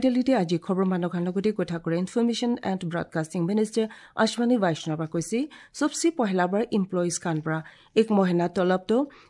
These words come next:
স্কিম নিচেদি পোন্ধৰ হাজাৰ টকা তাক পাবলৈ পাৰিব। তাৰ পৰা কৈছে কি এমপ্লয়াৰ্ছ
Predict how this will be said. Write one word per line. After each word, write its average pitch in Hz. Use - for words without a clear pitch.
স্কিম 262
নিচেদি 175
পোন্ধৰ 208
হাজাৰ 190
টকা 180
তাক 220
পাবলৈ 160
পাৰিব। 160
তাৰ 170
পৰা 170
কৈছে 175
কি 247
এমপ্লয়াৰ্ছ 170